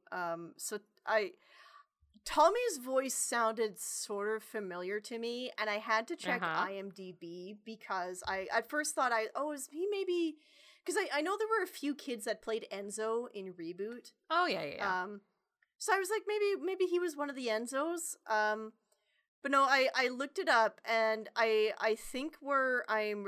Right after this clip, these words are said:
Speaker 1: remembering him from is, uh, he actually played Jose in, uh, Cyber Six.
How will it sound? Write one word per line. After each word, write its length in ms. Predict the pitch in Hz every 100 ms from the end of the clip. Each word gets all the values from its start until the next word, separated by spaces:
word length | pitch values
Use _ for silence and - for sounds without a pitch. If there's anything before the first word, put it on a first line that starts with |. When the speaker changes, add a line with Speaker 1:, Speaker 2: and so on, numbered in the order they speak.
| -
Speaker 1:
remembering 520 | 202 202 190 196 202
him 180 | 202 190
from 540 | 202 - 165 160 160 175 _ _ _ _ _ _ _ _
is, 200 | 233 214
uh, 160 | 214 202 202
he 140 | 226
actually 320 | 226 - 240
played 260 | - 226 214
Jose 400 | 220 202 185 180 214 240
in, 220 | - 196 190
uh, 120 | 175
Cyber 420 | - 185 185 240
Six. 500 | - 320 - -